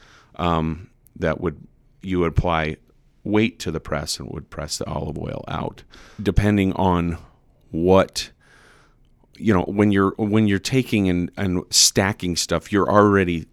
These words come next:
kind of pressing oil out. And that's the first press, what we would call the extra virgin olive oil. And then you, the next press would be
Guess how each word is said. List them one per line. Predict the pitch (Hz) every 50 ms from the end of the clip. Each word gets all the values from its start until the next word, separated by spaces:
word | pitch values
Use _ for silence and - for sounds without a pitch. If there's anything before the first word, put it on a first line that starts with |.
| _ _ _
kind | - - 107 101 90
of | 85 - _
pressing | - - 98 87 82 - - 87 80 78 - -
oil | 87 87 82 78 78 -
out. | 85 80 78 - -
And | - 85 90
that's | 95 107 - -
the | - - 82
first | - - 90 87 - -
press, | - - 78 78 80 - - - - - _ - - - - - - - - _
what | - 85 71
we | 80 85
would | 82 80 78 -
call | - - 78 78 78 78 71 -
the | 90 90 -
extra | - 87 - - - - 73 - 82 87 - _ _
virgin | - 80 78 - - - 76 -
olive | - 82 98 92 85 -
oil. | - - - - 90 - _ _ - - - - - - - _
And | - 76 76
then | 76 73
you, | 73 78 - - - _ _ _ _ -
the | 85 90 87 87 - -
next | - 98 95 87 80 - -
press | - - 82 80 78 - -
would | - 82 78
be | 82 80 78 78 78 78